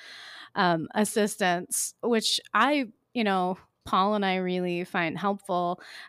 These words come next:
because it's nice to hear about all the transits that are going on collectively for all of us. And sometimes, um, it's nice to have the feedback of how that actual transit is going to affect you directly, because it,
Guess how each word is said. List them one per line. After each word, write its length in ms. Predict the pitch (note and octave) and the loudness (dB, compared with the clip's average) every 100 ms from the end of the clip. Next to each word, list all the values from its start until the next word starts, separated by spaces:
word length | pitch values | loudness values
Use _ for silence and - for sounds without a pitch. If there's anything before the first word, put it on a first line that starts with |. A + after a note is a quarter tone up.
| - | -4
because 580 | G#3 - G3 F3+ - - _ _ _ _ _ _ _ - | -4 0 0 0 -4 -14 _ _ _ _ _ _ _ -6
it's 200 | A3 A#3 | -4 0
nice 320 | G#3+ A3+ - | 2 2 0
to 100 | A#3+ | -4
hear 300 | A3 G3 F#3 | -2 0 0
about 240 | F#3 F3 | 2 0
all 160 | F3 F3 | 2 0
the 80 | F3+ | -2
transits 560 | - F3+ F#3+ G3 - | -2 -2 -2 -4 -4
that 120 | G3 | -2
are 120 | F#3 F#3 | -2 -2
going 320 | F3 F3 F3 | -2 -2 -2
on 240 | E3+ F3 | -2 -4
collectively 680 | - F#3 F3+ - G3 F#3 E3+ | -4 -4 -4 -4 -8 -6 -6
for 160 | - | -4
all 220 | F3+ F3 F#3 | -2 0 0
of 80 | |
us. 240 | F3+ E3+ - | 0 -2 -2
And 180 | F3+ F3+ | -6 -4
sometimes, 560 | G3 G3+ G3+ F#3 F#3+ - - - - _ _ | -4 -2 -2 -2 -6 -12 -20 -20 -20 _ _
um, 420 | G#3 F3 E3+ F3 G3 _ _ _ _ _ _ _ _ - | -4 -2 -2 -6 -10 _ _ _ _ _ _ _ _ -8
it's 160 | - | -2
nice 220 | A3+ F#3+ | 0 0
to 100 | - | 0
have 160 | G3 F3+ | -2 -2
the 80 | E3+ | -4
feedback 540 | - F#3 F3+ E3+ E3+ | -6 -6 -4 -4 -4
of 80 | F3+ | -6
how 200 | - E3+ | -2 -2
that 280 | E3+ E3+ F3+ _ - | 0 2 0 _ -4
actual 420 | E3+ E3+ - E3+ | 0 0 -2 -6
transit 560 | F3 F3 E3 F3 F3 - - | -4 -4 -4 -6 -8 -8 -8
is 160 | F#3 F3+ | -10 -6
going 280 | F3 E3+ | -4 -4
to 160 | D#3+ F3+ | -4 -4
affect 440 | E3 F#3+ F3 - | -4 -4 -6 -6
you 240 | F3 E3+ E3 | -8 -6 -6
directly, 560 | E3+ D#3+ C3+ - C3 | -4 -4 -6 -8 -10
because 480 | - G3+ - G3 F3+ - | -6 -4 2 2 0 -4
it, 240 | - G#3 | -2 -2